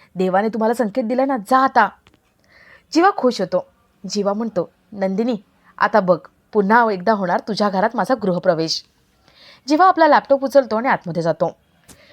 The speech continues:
तर इकडे काव्या पार्थला विचारते, "पार्थ, सांगा ना मी कशी दिसतेय? धनी, बोला ना." मानिनी म्हणते, "एक नंबर.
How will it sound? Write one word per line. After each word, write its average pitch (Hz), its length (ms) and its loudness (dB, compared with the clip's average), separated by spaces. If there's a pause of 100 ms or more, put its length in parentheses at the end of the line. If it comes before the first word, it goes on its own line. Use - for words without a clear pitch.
(200)
तर 403 100 4
इकडे 370 220 0
काव्या 277 280 2
पार्थला 233 360 0
विचारते, 254 420 -2 (220)
"पार्थ, 214 460 2 (180)
सांगा 233 340 2
ना 320 100 0
मी 262 100 -6
कशी 233 240 -4
दिसतेय? 208 420 -4 (540)
धनी, 214 340 0 (100)
बोला 240 280 0
ना." 359 180 -6 (720)
मानिनी 202 340 -4
म्हणते, 202 440 -4 (280)
"एक 285 360 4
नंबर. 208 460 0